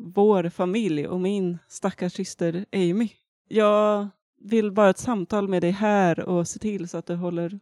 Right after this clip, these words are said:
ordning på din familj. Det är ändå du som verkar vara den, eh, lite mer stabila av er.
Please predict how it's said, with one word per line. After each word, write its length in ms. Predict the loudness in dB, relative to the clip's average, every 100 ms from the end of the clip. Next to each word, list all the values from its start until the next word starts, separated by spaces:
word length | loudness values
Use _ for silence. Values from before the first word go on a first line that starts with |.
| -4
ordning 420 | 0 2 2 0
på 100 | 2
din 180 | 2 2
familj. 420 | 2 0 -2 -10 -16 _ _ -2
Det 240 | 0 0
är 160 | 2 2
ändå 240 | 2 2
du 240 | 4 4
som 180 | 2 -2
verkar 220 | -2 -2
vara 160 | -2 -2
den, 320 | 0 -2 -2
eh, 140 | -4 -6 -10 _ _ -10
lite 440 | 0 2 2 -2
mer 340 | 0 2 0 -4 _ _ _
stabila 480 | -4 -2 -2 -4 -4
av 80 | -8
er. 120 | -12